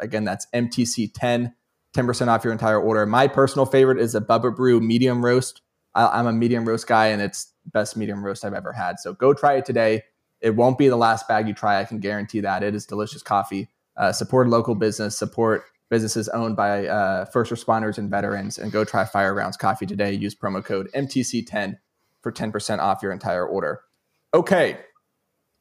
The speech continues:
some breaking news. Kellen Moore out as offensive coordinator for the Dallas Cowboys. They mutually agreed to part ways.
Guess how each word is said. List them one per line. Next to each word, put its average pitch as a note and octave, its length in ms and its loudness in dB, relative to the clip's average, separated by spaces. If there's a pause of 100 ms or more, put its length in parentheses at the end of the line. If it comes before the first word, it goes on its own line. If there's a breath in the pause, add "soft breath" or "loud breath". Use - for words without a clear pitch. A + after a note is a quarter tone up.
(100)
some B2+ 160 -4
breaking D#3 360 4
news. C#3 460 4 (600)
Kellen D3+ 240 4
Moore C#3+ 420 2
out D3 180 6
as C#3 120 4
offensive C#3 360 2
coordinator A#2+ 680 2 (880)
for C3+ 100 4
the A#2+ 80 6
Dallas A#2+ 300 4
Cowboys. A2+ 640 0 (320)
They A#2+ 300 4
mutually D#3 520 6
agreed C3+ 340 4
to B2 60 0
part A#2 300 0
ways. G2+ 440 -2